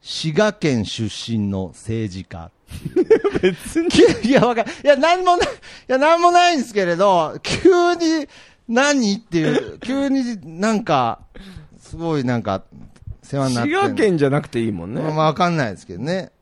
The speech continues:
Speaker 1: あとは、これはあの、全然滋賀県じゃないんですけれど、
Speaker 2: まだあんの？
Speaker 1: これはちょっと、下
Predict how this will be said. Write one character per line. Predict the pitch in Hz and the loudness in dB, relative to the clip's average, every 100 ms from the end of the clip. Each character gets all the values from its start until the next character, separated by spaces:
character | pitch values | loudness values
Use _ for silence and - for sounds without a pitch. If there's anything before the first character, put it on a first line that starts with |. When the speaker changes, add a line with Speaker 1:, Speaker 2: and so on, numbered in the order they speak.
| - | -4
Speaker 1:
あ | 294 | 2
と | 254 | 4
は、 | 180 | 4
こ | 175 240 | 4 4
れ | |
は | 269 254 | 6 4
あ | 240 | 2
の、 | 233 | 0
全 | 208 220 | 0 -2
然 | 220 | -2
滋 | - 220 | -4 -2
賀 | 220 | -2
県 | 220 185 127 | 0 -2 -2
じ | 113 | -4
ゃ | 110 | -4
な | 127 | -4
い | 110 | -4
ん | |
で | 90 | -8
す | - | -12
け | 101 | -12
れ | 92 | -10
ど、 | 107 151 185 | -4 0 4
Speaker 2:
ま | 190 | 4
だ | 147 | 2
あ | 123 | 0
ん | 95 | -4
の？ | - - | -10 -4
Speaker 1:
こ | 233 | 0
れ | 269 | 2
は | 269 | 0
ち | 247 | 2
ょ | 269 | 0
っ | 254 | 2
と、 | 196 143 131 - _ _ _ | -2 0 -2 -8 _ _ _
下 | - | -14